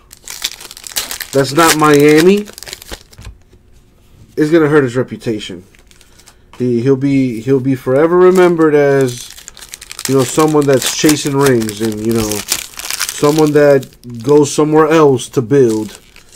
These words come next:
You know, players should be coming to Cleveland to play with LeBron. You know what I mean? People should be lining up to play with LeBron to compete for championships, but they don't for some reason. I don't know if that's the organization or if it's LeBron or a combination of both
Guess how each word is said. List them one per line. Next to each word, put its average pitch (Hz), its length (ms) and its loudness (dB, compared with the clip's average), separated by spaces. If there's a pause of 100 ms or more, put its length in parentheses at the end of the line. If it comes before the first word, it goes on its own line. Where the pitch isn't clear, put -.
(420)
You 123 100 -2
know, 123 100 0
players 208 480 4
should 196 160 0
be 185 80 2
coming 190 320 4
to 143 60 2
Cleveland 175 680 4
to 147 80 4
play 147 240 4
with 127 160 0
LeBron. 117 500 -2
You 127 80 -2
know 151 140 0
what 151 80 2
I - 20 0
mean? 180 200 2
People 226 240 0
should 175 140 -2
be 160 100 0
lining 170 500 2
up 196 180 2
to 156 80 -2
play 147 220 2
with 131 140 0
LeBron 104 520 -8 (800)
to 135 120 -4
compete 139 380 -2
for 131 100 -4
championships, 120 800 -4
but 110 180 -6
they 131 140 0
don't 160 300 0
for - 760 -6
some 143 260 0
reason. 117 420 -2 (920)
I 110 120 -6
don't 127 100 -2
know 139 160 2
if 123 80 -2
that's 139 220 0
the 135 120 -2
organization 139 920 0
or 143 160 4
if 123 80 -2
it's 123 160 -4
LeBron 156 720 -2
or 131 120 2
a 123 40 -2
combination 127 560 -4
of 95 160 -12
both 185 480 4